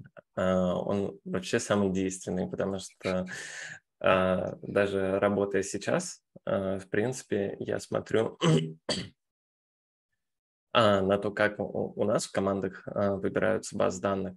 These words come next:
и чаще всего, а, аргумент, ну, типа, кто с чем знаком, тот, то и выбирает. То есть, э,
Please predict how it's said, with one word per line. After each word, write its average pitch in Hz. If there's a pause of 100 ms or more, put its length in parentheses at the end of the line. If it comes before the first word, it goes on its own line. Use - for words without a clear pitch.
(100)
и 101
чаще 107
всего, 139 (160)
а, 98 (420)
аргумент, 104
ну, 104
типа, - (220)
кто 113
с -
чем 104
знаком, 107
тот, -
то 95
и 95
выбирает. 95 (520)
То -
есть, -
э, 95